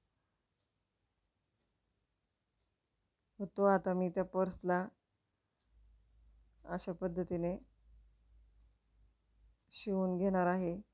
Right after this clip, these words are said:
दोन्ही कोपऱ्यांनाही, अ, पट्टा शिवून घ्यायचा. खूपच सुंदर अशी पर्स तयार केलेली आहे.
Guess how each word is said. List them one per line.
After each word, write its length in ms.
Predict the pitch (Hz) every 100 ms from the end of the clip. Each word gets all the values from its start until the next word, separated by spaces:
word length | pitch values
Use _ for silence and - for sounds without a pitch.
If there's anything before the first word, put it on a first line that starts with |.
| _ _ - _ -
दोन्ही 380 | 185 196 196 185
कोपऱ्यांनाही, 960 | - 185 - 185 180 185 190 180 180 - _ _ _ _ _ _
अ, 60 | 170 175 175 170 165 165 -
पट्टा 380 | 190 180 - 175 190
शिवून 420 | - 196 185 180
घ्यायचा. 460 | 208 185 185 170 214 _ _ _ _ _ _ _ _ _ _ _ _
खूपच 320 | - 180 202
सुंदर 340 | 196 202 190 190
अशी 320 | 190 190 180
पर्स 640 | - 185 190 185 - - - _ _ _ _ _ _ _ _
तयार 240 | 196 185 185
केलेली 400 | 180 185 185 185
आहे. 320 | 196 175